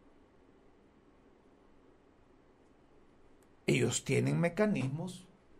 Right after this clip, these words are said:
para informarse. Les digo esto porque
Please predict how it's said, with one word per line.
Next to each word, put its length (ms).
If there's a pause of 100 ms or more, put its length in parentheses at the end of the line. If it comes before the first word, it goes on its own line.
(180)
para 180
informarse. 760 (1300)
Les 180
digo 280
esto 240
porque 520